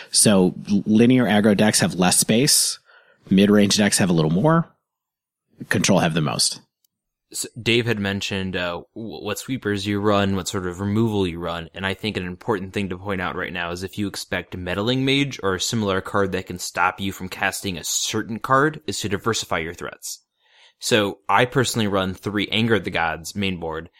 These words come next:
Speaker 2: but if I was going into a meta that I thought had Meddling Mage, I might diversify and run two Anger and one Sweltering Suns or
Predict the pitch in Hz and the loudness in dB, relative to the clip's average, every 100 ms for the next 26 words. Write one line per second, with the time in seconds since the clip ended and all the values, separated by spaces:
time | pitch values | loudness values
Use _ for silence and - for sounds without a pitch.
0 | _ - 98 101 104 101 98 110 104 98 | _ -4 -2 0 0 0 0 0 0 -2
1 | 110 98 98 92 90 87 - 95 98 104 | -2 0 0 -2 -4 -6 0 2 2 -2
2 | 92 92 104 117 143 151 165 151 95 98 | -2 -4 -2 0 4 4 4 2 -2 0
3 | 98 98 95 104 - - 95 92 95 92 | 0 -2 -2 -2 -2 0 0 0 -4 -6
4 | - - 117 104 104 101 98 98 92 - | -6 -4 -2 0 0 2 0 -2 -4 -6
5 | 107 104 95 95 - 98 92 87 82 82 | -6 -6 -6 -6 -2 0 0 -4 -6 -10